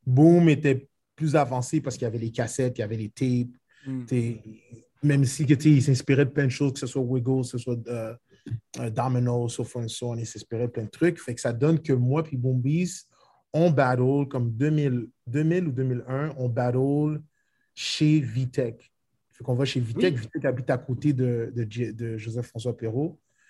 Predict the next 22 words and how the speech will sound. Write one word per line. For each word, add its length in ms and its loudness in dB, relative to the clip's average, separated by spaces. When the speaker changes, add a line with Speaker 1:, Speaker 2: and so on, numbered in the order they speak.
Speaker 1:
Il 40 -2
habitait 280 -6
sur, 340 -6
euh, 180 -8
Villeray 460 -4
et 60 -4
Pineuf. 600 -8
On 100 -8
va 140 -4
chez 140 -4
Vitek. 520 -4
On 140 6
battle, 400 2
je 100 -4
me 100 -4
fais 180 -8
smoke. 360 -10
Je 160 -6
me 140 -2
fais, 580 -2
euh, 420 -8
anéantir. 720 0